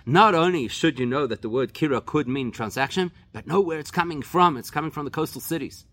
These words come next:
Why coastal cities? Because Krachim zayin große Mischashtet.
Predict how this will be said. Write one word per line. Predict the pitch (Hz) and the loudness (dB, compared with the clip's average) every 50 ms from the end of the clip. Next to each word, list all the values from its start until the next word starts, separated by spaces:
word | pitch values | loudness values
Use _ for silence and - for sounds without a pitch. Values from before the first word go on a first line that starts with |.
| _ _ _ _ _ _ _ _ _ _ _ - | _ _ _ _ _ _ _ _ _ _ _ -4
Why | 101 117 143 170 | 2 4 4 4
coastal | 175 - - 160 160 - - 143 | 4 2 0 0 0 0 -2 -6
cities? | 123 - - 117 117 135 160 - - - _ _ _ _ _ _ _ _ _ _ _ _ _ _ _ - | -8 -6 -6 -6 -6 -8 -10 -12 -16 -20 _ _ _ _ _ _ _ _ _ _ _ _ _ _ _ -8
Because | 139 135 156 156 - - | -4 0 0 0 0 0
Krachim | - - 156 175 175 - - 175 | 0 4 6 6 6 4 2 -4
zayin | 160 135 156 160 160 156 151 131 | -2 0 0 0 0 -2 -6 -2
große | 113 147 165 170 - - 147 | 0 0 0 0 0 -4 -4
Mischashtet. | 151 175 175 - - 135 127 - - - - 104 90 - - | -4 -4 -4 -6 -6 -8 -8 -8 -8 -8 -8 -10 -10 -12 -16